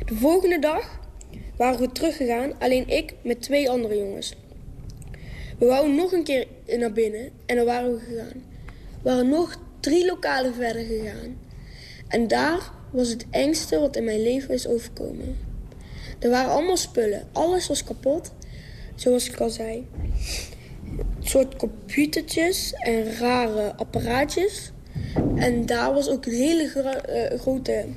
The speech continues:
stapel, eh, hoe heet het, eh, isolatiespul. En een vriend van mij, die was bij. En die wist niet dat daar prikte. Dus die sprong erin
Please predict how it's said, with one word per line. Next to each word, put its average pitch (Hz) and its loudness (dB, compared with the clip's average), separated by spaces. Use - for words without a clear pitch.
stapel, 254 0
eh, 233 4
hoe 226 6
heet 233 2
het, 226 -8
eh, 220 0
isolatiespul. - 0
En - 4
een 240 6
vriend 320 4
van 302 -2
mij, 302 2
die 269 2
was 262 4
bij. 233 -2
En 240 4
die 254 6
wist 285 2
niet 302 4
dat 277 2
daar 240 2
prikte. 285 -2
Dus 240 -4
die 240 0
sprong 349 2
erin 320 2